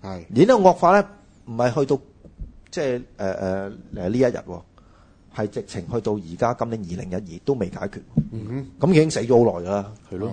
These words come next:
Speaker 2: 嚇，點解會咁樣呢？咁基本上我諗到依家係冇答案嘅。
Speaker 1: 嗯。
Speaker 2: 咁但係我只係提供一啲 hint 俾大家啦，即係話，誒，我哋睇咗咁耐，咁我哋有少少估計咁樣。嗱，其一係點樣呢？我哋上一集呢，就講過一個，即係嗰個，即係俾江湖追殺令殺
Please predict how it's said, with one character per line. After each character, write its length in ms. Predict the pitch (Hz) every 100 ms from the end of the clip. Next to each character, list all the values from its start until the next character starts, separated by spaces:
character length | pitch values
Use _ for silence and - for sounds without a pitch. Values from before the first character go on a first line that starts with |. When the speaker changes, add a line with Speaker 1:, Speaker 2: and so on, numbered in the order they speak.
| 92
Speaker 2:
嚇， 120 | 107
點 160 | 135 180
解 120 | 160
會 120 | 110
咁 80 | 107
樣 180 | 131 131
呢？ 140 | 127
咁 120 | 143
基 140 | 151 175
本 80 |
上 260 | 160 110 113 -
我 160 | 117 120
諗 140 | 127
到 120 | 135 110
依 100 | 117
家 180 | 120 104
係 40 |
冇 100 | 92
答 100 | 95
案 80 | 90 85 87
嘅。 80 | 85 -
Speaker 1:
嗯。 240 | 113 107 110 _ -
Speaker 2:
咁 100 | 196
但 160 | 208 151
係 20 |
我 120 | 143
只 160 | 170 180
係 100 | 196
提 140 | -
供 140 | - 151
一 80 | 143
啲 20 | - 151
hint 120 | 135 98
俾 100 | 110
大 160 | 95
家 180 | 90 104
啦， 100 | 104
即 100 | 101 123
係 80 | 92
話， 200 | 90 - _ -
誒， 120 | 127
我 100 | 110
哋 180 | 92 90 -
睇 160 | - 104
咗 20 |
咁 80 | 107
耐， 100 | 98 85 90
咁 60 | 104
我 100 | 92
哋 60 | 87
有 120 | 92
少 140 | 101
少 180 | 101 95
估 140 | - 87 -
計 200 | 95 85
咁 80 | 87
樣。 100 | 90 78 - _ _ _ -
嗱， 80 | 123 -
其 80 |
一 80 | 127
係 120 | 202 139
點 80 | 156
樣 80 |
呢？ 140 | 156 156 - - - - - - - - -
我 160 | 143 165
哋 40 |
上 180 | 139 160
一 40 |
集 80 | 202
呢， 180 | 123 170
就 100 | 135
講 280 | - 98 131
過 140 | 127
一 40 | 127 -
個， 200 | 101 101
即 100 | 131
係 80 |
嗰 100 | 110 127
個， 580 | 104 95 95 92 92 - - -
即 80 | 110
係 60 |
俾 160 | - 101
江 160 | 127 113
湖 100 | 92
追 140 | 127
殺 140 | 120 -
令 180 | 90
殺 140 | 87